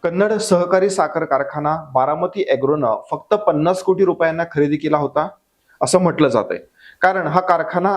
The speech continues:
अवसायनात निघाला. मग शिखर बँकेनं लिलावाची प्रक्रिया सुरू केली.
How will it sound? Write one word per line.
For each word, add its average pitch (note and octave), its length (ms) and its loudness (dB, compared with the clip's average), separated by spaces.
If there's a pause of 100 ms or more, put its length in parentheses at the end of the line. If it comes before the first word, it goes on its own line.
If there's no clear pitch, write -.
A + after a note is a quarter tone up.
अवसायनात D#3 580 0
निघाला. D#3+ 340 -2 (480)
मग G3 400 0
शिखर A3 380 0
बँकेनं G3 500 0
लिलावाची D#3+ 460 0
प्रक्रिया D3+ 400 0
सुरू E3 200 -2
केली. D#3+ 280 -2